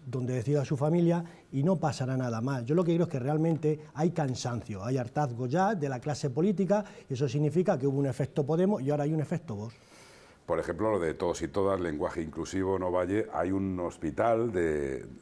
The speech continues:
Speaker 2: sin ir más lejos, de Castilla-La Mancha, donde apareció, eh, cuarto de baño, servicios tanto de señoras como de caballeros, muñequito, eh, figurando a, a, a un hombre, ¿eh?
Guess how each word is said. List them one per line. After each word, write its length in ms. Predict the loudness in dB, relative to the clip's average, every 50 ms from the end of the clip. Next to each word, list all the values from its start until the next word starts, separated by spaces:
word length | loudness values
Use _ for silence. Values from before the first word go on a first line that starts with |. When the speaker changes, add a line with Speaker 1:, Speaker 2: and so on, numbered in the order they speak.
| -14 -12 -12 -12 -14
Speaker 2:
sin 220 | -12 -10 -6 -2 -2
ir 100 | -2 0
más 160 | 0 0 0
lejos, 340 | 0 0 0 0 -2 -2 -2
de 80 | -4
Castilla-La 440 | -4 -4 -6 -4 0 0 2 2 4
Mancha, 400 | 2 2 0 0 -2 -2 -2 -4 -6 -16 -20 -20 -20 -20 -20 -16 -12
donde 260 | -6 -6 -2 0 0
apareció, 800 | -2 0 0 0 0 -2 -4 -2 0 2 4 4 4 2 0 -2 -4 -10 -20 -20 _ _ -12
eh, 220 | -10 -10 -10 -10 -12 -18 _ -20 -16
cuarto 320 | -6 -4 -4 -4 -2 -2 -2
de 80 | 0
baño, 380 | 2 2 2 4 4 4 2 2
servicios 760 | 2 0 -2 0 0 -4 -4 -2 0 0 0 0 -2 -4 -6
tanto 280 | -4 -4 -4 -4 -4 -6
de 60 | -4
señoras 300 | -4 -4 -4 -4 -4 -4 -6
como 160 | -4 -2 -2
de 80 | -2 0
caballeros, 600 | 2 2 2 4 4 4 4 2 2 0 -4 -12 -14 -14 -14 -16 -18 -20 -20 -20 -20 -20 -20 -20 _ _ -20 -18 -10
muñequito, 1000 | -4 -4 -2 -2 -2 -2 -2 -4 -4 0 2 2 4 4 4 4 2 2 0 -2 -6 -20 -20 -20 -20 -20 -20 -20 -20 -20 -20 -20 _
eh, 460 | -10 -10 -8 -8 -8 -6 -6 -6 -6 -8
figurando 960 | -4 -4 -2 0 2 2 2 0 0 0 0 2 2 2 2 0 0 -2 -4 -8 -10 -8 -8 -8 -10 -12 -14 -20 -16 -10
a, 60 | -10 -8 -8 -8 -10 -8 -8 -10 -10 -10 -8
a, 40 | -8
a 20 | -6
un 140 | -4 -4 -2
hombre, 380 | -2 0 4 4 4 4 2 -4 -14 -20 -20 -14 -10
¿eh? 120 | -8 -8